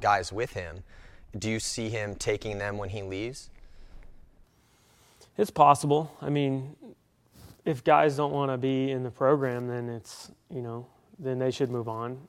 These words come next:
Speaker 2: If guys really wanna be a part of something and, and rebuild on what,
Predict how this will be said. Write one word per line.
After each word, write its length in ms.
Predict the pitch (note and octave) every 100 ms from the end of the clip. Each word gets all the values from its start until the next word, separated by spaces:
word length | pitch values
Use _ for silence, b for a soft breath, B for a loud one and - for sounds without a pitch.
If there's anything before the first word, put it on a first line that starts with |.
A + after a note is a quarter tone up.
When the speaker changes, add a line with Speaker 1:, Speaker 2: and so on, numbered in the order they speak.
| _ _ _ -
Speaker 2:
If 160 | B2+
guys 300 | - C3+ C3+
really 220 | C#3 C#3 C3+
wanna 220 | C3 B2+
be 120 | B2+
a 60 | A#2
part 340 | - C3 C3
of 80 | A#2+
something 540 | C#3+ B2+ A#2 C3+ C3
and, 160 | A#2+ A#2+ b b b b -
and 480 | C3+ C3 B2+ B2 - _ _ _
rebuild 480 | D3+ C#3+ B2 C#3 C#3
on 160 | C3 B2
what, 220 | C3